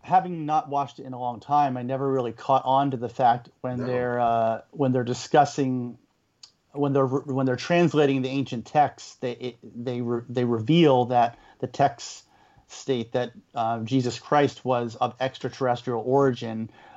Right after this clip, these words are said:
Speaker 1: um, but of a, of, of a race that was very similar to hu-, they're like a humanoid race, very similar to ours. They looked like us,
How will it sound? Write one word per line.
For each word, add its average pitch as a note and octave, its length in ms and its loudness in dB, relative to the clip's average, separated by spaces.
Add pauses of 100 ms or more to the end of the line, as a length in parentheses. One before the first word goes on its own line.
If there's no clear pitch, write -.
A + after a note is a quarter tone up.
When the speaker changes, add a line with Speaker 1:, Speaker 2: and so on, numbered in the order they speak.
Speaker 1:
um, A#2 200 2
but B2+ 160 -2
of B2+ 160 0
a, C3+ 40 0 (120)
of, B2 180 -2 (120)
of C3+ 160 0
a C3+ 40 -4
race C3 440 -4
that B2 160 -6
was A#2+ 140 -8
very C3 200 -4
similar C3 560 -2
to A#2 140 -10
hu-, - 200 -14
they're C3 200 0
like A#2 260 -6
a B2+ 40 -4
humanoid C3+ 540 2
race, A#2 260 -4
very C3 300 2
similar B2 580 0 (160)
to B2 140 -2
ours. A#2+ 360 2
They G2+ 100 -4
looked C3 320 -2
like B2 200 -2
us, A2+ 320 -4